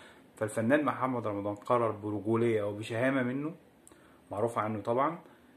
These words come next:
إن هو يدي للراجل فلوسه. وما كان من النقاش بعد كده إلا إن هو طلع وقال: "يا جماعة، الراجل اداني فلوسي وأنا كنت غلطان وأنا افتريت عليه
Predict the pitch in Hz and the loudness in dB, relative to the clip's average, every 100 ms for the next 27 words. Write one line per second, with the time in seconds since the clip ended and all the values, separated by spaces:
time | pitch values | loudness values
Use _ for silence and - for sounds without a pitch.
0 | - - 113 98 104 127 135 131 131 - | -20 -20 -12 -8 -2 0 4 2 0 -8
1 | - - - - 120 117 101 101 104 107 | -20 -20 -20 -4 -2 -2 -4 -2 -4 -6
2 | - - 90 - - - - - - - | -10 -18 -20 -20 -20 -20 -20 -20 -20 -6
3 | 117 123 117 - 113 117 113 170 180 131 | -2 0 -2 -4 -6 -2 6 6 6 2
4 | 117 113 - 143 120 104 113 131 - 101 | 0 0 0 -2 -2 -4 -2 -2 -4 -6
5 | 104 110 113 135 139 143 - - - - | -6 -6 -4 0 0 -2 -10 -20 -20 -20
6 | - - - - 123 127 117 101 107 123 | -20 -10 -4 -2 0 0 -2 -4 -4 -4
7 | 120 120 - - 110 107 95 107 107 113 | -2 -2 -4 -6 -6 -6 -8 -10 -8 -8
8 | 131 - 78 - - - - - 101 113 | -8 -10 -14 -16 -20 -20 -20 -16 -6 -4
9 | 104 - 92 90 - 117 127 117 - 101 | -4 -8 -12 -10 -4 -2 -2 -8 -10 -8
10 | 104 - 98 104 90 92 110 | -8 -6 -6 -6 -8 -6 -8